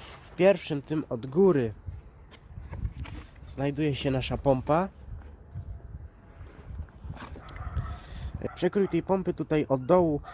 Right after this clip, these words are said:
to jest osiem przecinek pięć centymetra, a wysokość około osiemnastu centymetrów. Tak ta pompa wygląda. Co mi się podoba w tej pompie, to właśnie, że tutaj jest, y, mała średnica. I zobaczcie, bez problemu nam to wejdzie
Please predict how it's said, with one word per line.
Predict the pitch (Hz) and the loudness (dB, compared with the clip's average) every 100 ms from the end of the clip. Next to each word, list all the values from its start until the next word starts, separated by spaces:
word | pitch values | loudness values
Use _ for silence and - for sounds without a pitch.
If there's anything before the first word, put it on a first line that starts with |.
| - | -8
to | - | -2
jest | 143 | 0
osiem | - 170 - 160 | 2 0 2 -2
przecinek | - 135 156 - | -2 -2 -2 0
pięć | 180 175 | -2 0
centymetra, | 160 143 147 147 143 180 226 - - - - - | -2 -2 0 0 0 0 0 -4 -14 -14 -12 2
a | 160 | 4
wysokość | 170 175 180 185 175 - | 4 2 2 2 0 -4
około | - 151 147 175 165 | -2 0 4 6 8
osiemnastu | - - 156 151 147 127 | 6 2 2 0 0 -2
centymetrów. | 143 139 135 90 - - - - - | -2 -2 -2 -2 -4 -8 -10 -14 -2
Tak | 151 - | -2 0
ta | 139 | 0
pompa | 156 147 127 | 2 0 0
wygląda. | 110 113 175 151 143 135 - - - - - - - - - - - - - - - - - - - - - | 0 2 2 4 2 0 -10 -4 -4 -4 -8 -12 -16 -16 -14 -12 -12 -14 -14 -14 -14 -16 -18 -20 -20 -20 -8
Co | - | 2
mi | 180 | 4
się | 185 190 | 4 0
podoba | 156 151 151 | 2 4 4
w | 143 | 2
tej | 139 | 0
pompie, | 131 131 131 135 156 143 - | 0 0 2 2 2 0 -2
to | 135 | 2
właśnie, | 143 160 156 | 2 2 0
że | 139 | -2
tutaj | 139 160 139 | -4 -2 0
jest, | 131 139 - | 0 -2 -2
y, | 120 | -2
mała | 127 143 165 156 | 2 4 4 2
średnica. | - 139 131 147 - 90 - - | 0 -2 2 0 0 -8 -8 -4
I | |
zobaczcie, | 120 147 135 - - 98 - | 0 2 2 0 -12 -12 -2
bez | - 180 | 2 2
problemu | - 170 156 160 180 175 | 2 2 4 4 4 2
nam | 165 151 | 2 0
to | 156 | -2
wejdzie | 143 175 156 151 165 | 0 2 2 0 -2